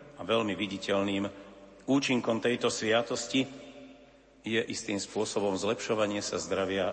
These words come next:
chorého. Sám by som mohol hovoriť o tom, čo sviatosť pomazania chorých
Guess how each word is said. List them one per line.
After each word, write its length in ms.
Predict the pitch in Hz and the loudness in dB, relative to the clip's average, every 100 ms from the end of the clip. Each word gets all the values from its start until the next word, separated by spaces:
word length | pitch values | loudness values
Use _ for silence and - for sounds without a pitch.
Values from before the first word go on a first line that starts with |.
| - | -4
chorého. 540 | - 90 92 92 - - - - - - - - - - - - | -8 -6 -6 -8 -12 -16 -20 -20 -20 -20 -20 -20 -20 -20 -20 -12
Sám 320 | - 120 107 | 0 2 2
by 60 | 98 | 0
som 180 | - 92 | -2 0
mohol 280 | 87 85 87 | 0 0 0
hovoriť 400 | 98 92 95 - - - - - - - - - - - | 2 4 2 -2 -10 -16 -20 -20 -20 -20 -20 -20 -8 -4
o 100 | 104 | 0
tom, 220 | 113 110 | 2 0
čo 140 | - 98 | -2 -4
sviatosť 680 | - 104 101 104 - - | 2 4 4 0 -4 -4
pomazania 560 | 110 101 98 104 101 85 | -2 0 2 2 0 0
chorých 480 | - 98 95 95 | 0 0 2 0